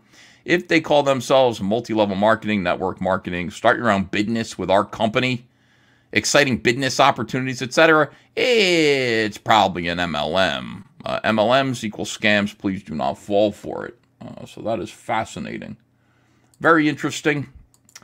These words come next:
Uh, outstanding business, uh, leader here. Awards gala. Amazing. Uh, the Richard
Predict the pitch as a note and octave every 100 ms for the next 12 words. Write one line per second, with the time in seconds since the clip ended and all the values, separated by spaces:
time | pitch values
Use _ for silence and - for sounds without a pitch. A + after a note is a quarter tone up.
0 | _ _ _ _ - C#2 B1+ - A#2 -
1 | - A#2+ A#2 G2+ - A#2+ B2 A#2 - -
2 | _ - - A1+ G1+ G1+ - _ _ _
3 | _ A2 C#3 B2+ B2 G#2+ A#2 A#2 A#2 G#2+
4 | - A2+ D2 A#2 A2+ G#2 - - G#2+ A2+
5 | A2+ G2 _ _ _ _ _ _ _ _
6 | G2+ F2+ A2 G#2+ A#2 A2 - _ _ _
7 | _ _ - D2+ - D#2+ D#2 D3 - C#3+
8 | B2